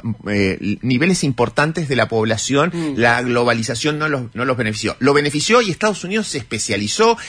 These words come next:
Speaker 1: y se, y las ma-, la, la, la, la mayoría de las empresas importantes que han surgido
Speaker 2: Mm.
Speaker 1: en los últimos años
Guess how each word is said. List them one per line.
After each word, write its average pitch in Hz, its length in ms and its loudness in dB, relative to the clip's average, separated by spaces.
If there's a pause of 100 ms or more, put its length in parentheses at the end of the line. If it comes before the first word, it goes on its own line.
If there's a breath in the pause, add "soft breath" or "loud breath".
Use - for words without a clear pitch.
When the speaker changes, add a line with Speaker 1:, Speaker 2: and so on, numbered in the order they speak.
Speaker 1:
y 143 120 -8
se, - 220 -4
y 139 120 -2
las 127 200 -2
ma-, 117 240 -2
la, 120 240 -4
la, 117 160 -10
la, 113 280 -6
la 110 100 -6
mayoría 123 420 -4
de 160 100 0
las - 180 -6 (100)
empresas 151 540 -2
importantes 117 800 -2
que 135 100 2
han 135 100 2
surgido 131 540 0
Speaker 2:
Mm. 107 380 -12
Speaker 1:
en 113 120 2
los 113 220 0
últimos 165 340 -2
años 185 300 0